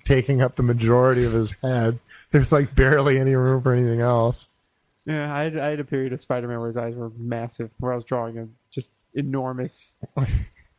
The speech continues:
Speaker 2: It's like enormous
Speaker 1: <laughs> It
Speaker 2: eyes.
Speaker 1: was just, it was really, it kind of started the most out of control it was, and then as time went on, it gradually got
Speaker 2: Did
Speaker 1: kind
Speaker 2: you
Speaker 1: of
Speaker 2: ever
Speaker 1: figured
Speaker 2: do,
Speaker 1: it out.
Speaker 2: I don't even know. Did you ever do the thing where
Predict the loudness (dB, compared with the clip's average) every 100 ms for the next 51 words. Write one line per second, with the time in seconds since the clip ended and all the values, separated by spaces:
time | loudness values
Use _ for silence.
0 | -10 -8 -6 -4 -2 -2 -2 -4 -4 2
1 | 4 4 2 2 0 0 -2 -2 -4 -6
2 | -6 -4 -6 -4 -6 -8 -20 -2 2 2
3 | 2 2 2 4 2 2 0 0 2 2
4 | 4 2 0 2 4 4 2 -2 -6 0
5 | 2 4 2 0 0 0 0 -2 0 2
6 | 2 2 0 0 0 2 0 -2 _ -20
7 | _ -2 2 2 2 2 0 4 4 4
8 | 2 2 2 2 0 0 0 2 2 2
9 | 2 2 0 -2 -8 _ _ _ _ _
10 | _ _ -2 0 2 0 2 2 2 4
11 | 4 2 0 -4 -4 -4 -4 -4 -6 -6
12 | -4 -4 -6 -4 -6 -4 -4 -4 -6